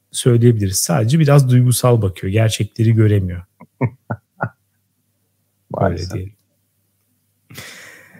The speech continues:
Speaker 1: Anonim demiş ki, "Sevgili Alex ve Hakan, tam olarak ifade ettiğiniz gibi zaten zar zor ayda yılda bir bölüm yaptığınız ve ben de kendi adıma bu duruma alıştığım için neden bölüm yok serzenişte bulunmanın hiçbir anlam ifade etmediğini anladım.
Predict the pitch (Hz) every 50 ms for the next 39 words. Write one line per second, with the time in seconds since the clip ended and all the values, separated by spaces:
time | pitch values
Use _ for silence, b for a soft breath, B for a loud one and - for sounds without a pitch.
0 | B B B B _ _ _ _ _ _ _ _ _ _ _ _ _ _ _ _
1 | _ - - 139 143 151 151 151 156 156 151 160 165 156 131 - - - 143 156
2 | 196 202 - - - - 165 165 160 160 156 143 131 131 120 - - 117 110 107
3 | 101 - 135 151 160 - 175 160 151 147 143 143 143 127 - - 143 135 131 139
4 | 135 - - 151 151 143 131 120 123 147 139 147 143 143 - 151 151 147 120 117
5 | 127 143 160 165 143 127 143 151 160 135 120 123 123 139 156 147 131 120 143 143
6 | 127 147 147 135 120 117 123 131 135 131 110 104 98 - - 107 104 104 120 143
7 | 151 135 123 120 135 143 147 139 123 - 135 131 131 139 143 127 127 117 110 123
8 | 135 143 127 113 107 110 117 117 - - - 156 143 113 - 151 151 135 120 123
9 | 156 160 156 135 131 135 147 139 127 110 - - - 120 117 110 110 123 117 104
10 | - 151 139 120 120 120 123 123 139 156 151 - - 135 - - - 190 - 131
11 | 131 143 160 165 151 143 - 151 147 143 160 165 160 - 120 104 101 98 95 95
12 | 95 95 92 95 101